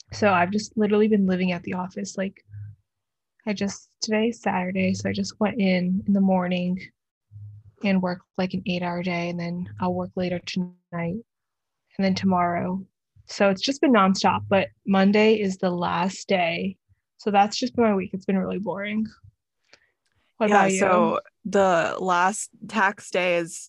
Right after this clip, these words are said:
Speaker 2: the seventeenth, right? So that's Monday. So then it's just, like, all over on Monday, or is there, like,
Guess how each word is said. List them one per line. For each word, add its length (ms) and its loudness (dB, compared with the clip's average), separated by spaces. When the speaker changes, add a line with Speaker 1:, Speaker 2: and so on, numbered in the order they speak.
Speaker 2:
the 80 -12
seventeenth, 600 -6
right? 220 -4
So 80 0
that's 200 -2
Monday. 320 -2
So 140 -2
then 140 2
it's 120 -2
just, 160 -8
like, 220 -2
all 300 0
over 400 -2
on 120 -4
Monday, 360 0
or 240 0
is 180 -6
there, 200 -2
like, 340 -6